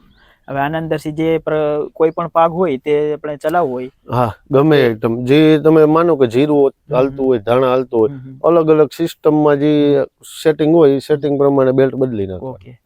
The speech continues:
Speaker 1: આપણે દેખીએ તો હવે
Speaker 2: પછી આપણી એક નવી ટેકનોલોજી છે. આ
Speaker 1: હમ.
Speaker 2: ફૂલી બધી ફ્લાંસવાળી ફૂલી આવે.
Speaker 1: હમ.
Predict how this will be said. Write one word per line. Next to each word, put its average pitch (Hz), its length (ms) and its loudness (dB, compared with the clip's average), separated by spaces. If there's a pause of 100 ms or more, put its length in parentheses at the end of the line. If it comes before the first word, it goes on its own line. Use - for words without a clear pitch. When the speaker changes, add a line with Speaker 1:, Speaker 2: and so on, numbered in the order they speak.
(600)
Speaker 1:
આપણે 151 260 -4
દેખીએ 170 340 -4
તો 185 140 0
હવે 180 120 0
Speaker 2:
પછી 190 280 -4 (180)
આપણી 147 500 0 (420)
એક 143 140 0 (360)
નવી 143 280 2
ટેકનોલોજી 107 680 -4
છે. 131 40 -8
આ 131 320 -8
Speaker 1:
હમ. 123 80 -2
Speaker 2:
ફૂલી 147 520 0 (920)
બધી 139 440 4
ફ્લાંસવાળી 123 600 -2
ફૂલી 95 280 -6
આવે. 117 280 -12
Speaker 1:
હમ. 143 180 -14